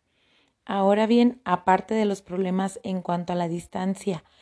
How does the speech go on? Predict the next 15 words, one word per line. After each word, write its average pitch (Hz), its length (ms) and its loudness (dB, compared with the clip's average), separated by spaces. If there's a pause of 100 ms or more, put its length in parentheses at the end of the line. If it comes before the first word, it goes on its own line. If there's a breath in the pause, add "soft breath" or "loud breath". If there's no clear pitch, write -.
(300 soft breath)
para 202 180 4
llegar 180 280 4
a 202 80 4
los 226 160 2
centros 196 420 -4
educativos, 214 720 -2 (360 soft breath)
las 190 200 -6
personas 226 500 2
padecen 214 480 -2
también 190 400 0
limitaciones 202 840 0
en 196 140 -2
el 180 120 0
acceso - 400 -8
económico, 208 680 0